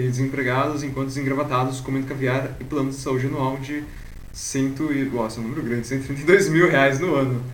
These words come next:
Acho melhor possível todos trabalharem, é, né, pra parar de enxugar o gelo. Então, mais uma vez, o Joaquim aqui batendo no mesmo ponto, mas sempre importante reforçar de como esse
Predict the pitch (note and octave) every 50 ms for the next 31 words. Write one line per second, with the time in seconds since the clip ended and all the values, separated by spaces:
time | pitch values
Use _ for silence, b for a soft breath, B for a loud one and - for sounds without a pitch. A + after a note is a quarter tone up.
0 | B B B B - - - G#2+ C3 - D#3+ C#3+ C3+ C#3 C3+ C#3 - - - D3+
1 | D3 D3+ D#3+ D#3+ D3 C#3+ C3 - D#3 D3 C3+ B2+ B2 B2 C3+ C3+ C3+ - - A#2+
2 | A#2+ A#2+ A#2 A#2 A2+ A2+ A2 A2 G#2+ A2 A2+ B2 A2 - - - A#2 A#2 A#2+ A#2
3 | A2+ B2 B2+ B2+ B2 B2+ C3 C3 A#2 A2+ G#2+ G#2+ A2 - A#2 A#2 B2 B2+ C3 C3+
4 | C#3+ B2 A#2 C3 C3 C3 B2+ C3+ B2+ - - C3 C3 C3 B2+ - C3 B2+ B2+ B2+
5 | - B2 B2+ C3 C3 C#3+ B2+ B B B B B B B - B2 A#2+ A#2+ B2+ B2
6 | B2 D3+ D3+ - - C3 C#3 D3 C3+ C#3 C3+ B2+ B2+ - C3+ C3+ C3+ D#3+ D#3 E3
7 | F3+ F3+ E3 D3+ C3 C#3 D#3+ D#3 - E3 E3 D#3+ - - C3+ B2+ C#3 D#3 E3 D#3
8 | - - - - C#3 D3 D#3+ E3 E3 C#3 A#2+ - - - F#2 A#2+ B2 - D#3 D3+
9 | C3+